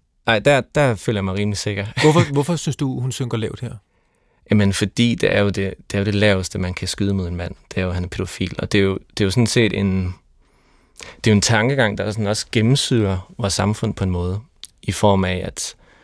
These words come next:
Speaker 1: nu har jeg, da jeg var ung, var jeg, arbejdede jeg som pædagog. Øhm, jeg var ikke udlært, men du ved, pædagogmedhjælper. Og, øhm, der var jo nogle børnehaver, hvor man som mand, der måtte man jo ikke være alene med børnene. Man måtte heller ikke skifte ble på dem,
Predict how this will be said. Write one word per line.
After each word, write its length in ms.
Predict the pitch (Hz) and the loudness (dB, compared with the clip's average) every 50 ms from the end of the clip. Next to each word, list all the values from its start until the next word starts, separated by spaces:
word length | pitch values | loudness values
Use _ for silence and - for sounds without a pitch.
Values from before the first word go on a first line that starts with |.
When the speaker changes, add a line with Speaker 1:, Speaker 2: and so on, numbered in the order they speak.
| _ _ _ _ _ _ - | _ _ _ _ _ _ -2
Speaker 1:
nu 80 | - 104 | 2 2
har 100 | 95 98 | 4 4
jeg, 400 | 95 90 87 87 87 95 - - | 2 2 0 -2 -4 -6 -4 -2
da 40 | 101 | -2
jeg 80 | 95 | -2
var 60 | 92 90 | -2 -2
ung, 320 | - 113 117 113 - - 143 | 2 2 2 2 0 -6 -6
var 100 | 110 104 | -4 -2
jeg, 240 | 95 92 87 87 98 95 - _ - | -2 -2 -2 -4 -6 -10 -12 _ -2
arbejdede 360 | - 104 98 95 98 95 92 95 | 0 0 2 2 0 0 0 0
jeg 100 | 95 104 | -2 -2
som 160 | - - 90 - | -2 -4 -4 -2
pædagog. 460 | - 95 95 - 123 131 - - - _ _ _ _ _ - | -2 -2 2 4 2 2 2 -4 -16 _ _ _ _ _ -8
Øhm, 300 | 95 92 90 - 95 92 - | -6 -6 -6 -6 -8 -10 -4
jeg 80 | - - | -2 -2
var 60 | 95 | -2
ikke 140 | 98 - 98 | -2 -4 -2
udlært, 360 | 104 104 104 101 92 - - | -2 2 2 2 0 0 -4
men 100 | 95 95 98 | -6 -8 -4
du 120 | - 101 | -2 -4
ved, 100 | 92 95 | -4 -4
pædagogmedhjælper. 680 | - - - 101 113 107 104 104 104 107 113 127 127 131 123 - _ _ - - - - - - - - _ _ _ | -2 -2 0 4 4 4 6 6 6 4 4 4 2 -2 -6 -8 _ _ -20 -20 -20 -20 -20 -20 -20 -20 _ _ _
Og, 260 | - 107 95 92 90 | -4 -2 0 0 0
øhm, 260 | 90 90 90 92 - - _ _ _ _ - | 0 -2 -4 -6 -8 -12 _ _ _ _ -4
der 80 | - | -4
var 100 | 92 110 | 0 0
jo 60 | 104 98 | 0 0
nogle 220 | 98 98 104 110 | 2 0 0 -2
børnehaver, 460 | - 101 101 107 117 110 107 95 90 - - | 0 0 0 2 2 0 0 -2 -2 -4 -4
hvor 80 | 95 | -4
man 220 | 95 92 92 95 - | -4 -6 -6 -6 -4
som 160 | - - 95 | -2 -2 0
mand, 220 | 92 101 110 117 - _ _ - | 0 0 0 -2 -2 _ _ -4
der 60 | 107 | -2
måtte 280 | 101 87 - - - | -2 -2 -4 -4 -4
man 120 | 98 95 92 | -4 -4 -2
jo 80 | 95 | -4
ikke 180 | 98 101 - - | -4 -6 -4 -2
være 100 | 101 98 | 0 0
alene 260 | 95 95 98 107 123 | 2 2 2 2 2
med 80 | 131 113 | 2 0
børnene. 400 | - 110 101 98 - - 143 113 - - | 0 -2 -2 -2 -2 -4 -6 -10 -12 -6
Man 140 | - 110 107 | -4 -2 -2
måtte 120 | 92 92 | 0 0
heller 140 | 98 98 95 | 0 0 0
ikke 240 | 101 - - - - - | -2 -4 -6 -10 -10 -6
skifte 200 | - - 101 - | -4 -4 -4 -2
ble 180 | - 120 127 - | 0 -2 -2 -2
på 160 | - - 120 - - | -2 -6 -6 -6 -6
dem, 140 | 104 92 | -8 -8